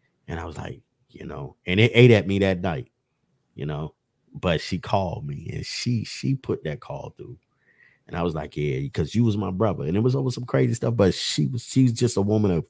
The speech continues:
grace, you know, and she's always, I can't say nothing but great things about her. And you have two beautiful daughters. Um,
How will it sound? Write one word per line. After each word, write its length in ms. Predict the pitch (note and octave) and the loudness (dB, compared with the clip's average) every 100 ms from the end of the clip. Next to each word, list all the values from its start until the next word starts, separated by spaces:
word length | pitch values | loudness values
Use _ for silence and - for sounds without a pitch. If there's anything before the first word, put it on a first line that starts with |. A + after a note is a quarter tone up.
| - | -2
grace, 480 | F2 D#2+ B1+ - - | 0 0 -2 -12 -6
you 140 | E2+ | -4
know, 200 | E2 D2+ | -2 -4
and 100 | C#2+ | -6
she's 180 | - - - | -10 -16 -6
always, 380 | E2+ F2+ D2 - _ _ _ _ _ _ - | -4 -2 -4 -8 _ _ _ _ _ _ -4
I 120 | F2 | -2
can't 380 | - F2 D#2 C3 - | 0 0 0 -2 -8
say 220 | - D2 | -8 -4
nothing 360 | D2 D2 C#2+ | -4 -4 -6
but 200 | C2 A#1 - _ | -4 -6 -10 _
great 300 | F2 E2+ - | -2 -2 -2
things 300 | F2 E2 C2+ | -4 -4 -6
about 280 | B1+ - - - | -10 -14 -16 -18
her. 120 | - | -12
And 120 | B1 | -8
you 60 | - | -4
have 180 | C2 - | -4 -6
two 140 | - G2+ | -4 -2
beautiful 460 | E2 F#2 F2 - | 0 -2 -4 -6
daughters. 580 | C2+ C#2+ E2 - - - _ _ _ _ _ _ _ _ | -10 -8 -8 -12 -18 -20 _ _ _ _ _ _ _ _
Um, 500 | F2 F2 D#2 C#2 B1+ | -2 0 0 -4 -12